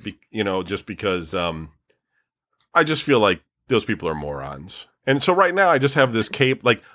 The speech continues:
oh, and then the guy came to fix it, right? So that guy comes on Friday, he's a nice guy.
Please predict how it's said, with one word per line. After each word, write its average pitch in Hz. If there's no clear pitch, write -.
oh, 160
and 131
then 165
the 151
guy 156
came 80
to -
fix -
it, -
right? 87
So 104
that 139
guy 104
comes 87
on 76
Friday, 80
he's 226
a 220
nice 135
guy. 80